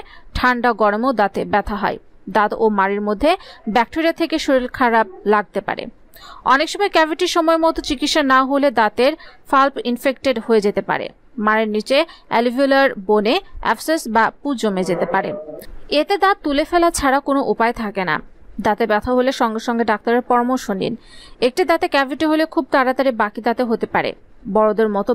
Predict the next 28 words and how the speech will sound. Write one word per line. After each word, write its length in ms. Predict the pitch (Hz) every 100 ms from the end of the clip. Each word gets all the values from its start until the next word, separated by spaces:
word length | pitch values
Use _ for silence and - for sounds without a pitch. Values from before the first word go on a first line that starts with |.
| 202
বাচ্চাদের 400 | 202 233 226 247
ক্ষেত্রেও 300 | 269 262 294 320 - - -
feeling, 300 | - 285 285 285
crowning, 420 | - 254 240 240 254 247
cavity 360 | 214 208 247 254 -
সবার 280 | 202 220 339 - - -
সবচেয়ে 420 | 269 240 - 262 202
ভালো 180 | 214 196 190
উপায়। 240 | - 85 - - _ - - - - - - - 247
healthy 300 | 285 311 381 370 262
এনামেলের 380 | 294 311 349 339
জন্য 180 | 302 240 311 226
দাঁত 220 | 220 220 - - - -
ওঠার 300 | 254 - 349 - 214
আগ 80 | 214 _
থেকেই 300 | 285 247 214 370 - - 220
বাচ্চাকে 340 | 233 - 226 226
ভিটামিন 360 | 214 220 214 226 - 214
এ, 20 | 226 226 - 196
ডি, 160 | 220 196 196 - -
সি, 180 | 214 220 370 - - _
ক্যালসিয়াম, 480 | 240 226 - 277 269 269
ফসফরাস 400 | 220 - 220 226
সমৃদ্ধ 300 | 226 208 202 190 -
খাবার 220 | 208 240 -
খাওয়াতে 280 | 208 190 196
পারেন। 220 | 190 185 - - - - - - 196 196
দই, 340 | 233 226 226